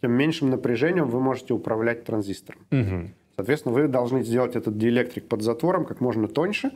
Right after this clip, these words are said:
Speaker 1: тогда у вас будет его большая ёмкость, будет транзистор управляться маленьким напряжением. Но вы не можете его сделать слишком тонким, потому что он начинает течь.
Speaker 2: Мгм.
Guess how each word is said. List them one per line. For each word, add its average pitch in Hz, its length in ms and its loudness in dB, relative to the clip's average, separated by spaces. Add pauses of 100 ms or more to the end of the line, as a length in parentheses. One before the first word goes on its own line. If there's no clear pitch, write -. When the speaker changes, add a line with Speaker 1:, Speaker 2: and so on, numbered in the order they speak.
(420)
Speaker 1:
тогда 104 200 0
у 127 40 4
вас 127 100 0
будет 117 220 0
его 117 100 0
большая 117 400 0
ёмкость, 180 480 0 (220)
будет 131 200 0
транзистор 117 460 0
управляться 110 500 -2
маленьким 113 400 0
напряжением. 104 560 -4 (380)
Но 107 80 0
вы 131 80 4
не 147 100 4
можете 156 280 2
его 120 120 2
сделать 123 280 0
слишком 131 400 -2
тонким, 190 420 0
потому 117 300 0
что 127 180 -4
он 117 80 2
начинает 117 480 -2
течь. 95 240 -2
Speaker 2:
Мгм. 90 120 -6